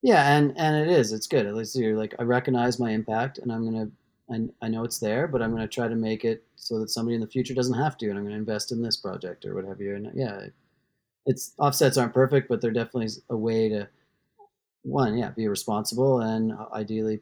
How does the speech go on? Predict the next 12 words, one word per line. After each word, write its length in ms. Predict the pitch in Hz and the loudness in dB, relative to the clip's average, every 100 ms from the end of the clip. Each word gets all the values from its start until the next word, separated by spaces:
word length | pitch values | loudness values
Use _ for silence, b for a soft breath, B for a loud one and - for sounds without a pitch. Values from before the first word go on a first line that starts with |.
| _ | _
push 300 | 113 - - | -10 -10 -8
other 200 | 117 107 | -6 -6
projects 460 | 107 110 107 107 - | -4 -6 -4 -8 -6
that 140 | 104 | -6
are 80 | 104 | -6
gonna 200 | 110 110 | -4 -6
help 220 | 104 107 - | -6 -6 0
other 180 | 135 | 0
people 300 | 113 104 92 | 0 -6 -4
save 240 | 92 104 98 | -4 -4 -6
carbon 260 | 98 92 | -8 -8
foot-, 240 | 95 - | -10 -12